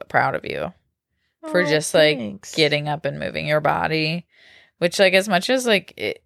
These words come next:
Speaker 1: I think, r-, I think everybody's relationship with exercise is so personal
Speaker 2: Yeah.
Speaker 1: and can be so triggering.
Speaker 2: Right.
Speaker 1: But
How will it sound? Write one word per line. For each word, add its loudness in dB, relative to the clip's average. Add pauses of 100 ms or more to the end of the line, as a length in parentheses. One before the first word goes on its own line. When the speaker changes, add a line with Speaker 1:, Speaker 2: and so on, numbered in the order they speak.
(120)
Speaker 1:
I 4
think, -2
r-, -10 (500)
I 4
think 0
everybody's 0
relationship -4
with -4
exercise -2
is -10
so -2
personal -8
Speaker 2:
Yeah. 4
Speaker 1:
and -12 (140)
can -2
be -8
so 2
triggering. -8
Speaker 2:
Right. 4 (320)
Speaker 1:
But 2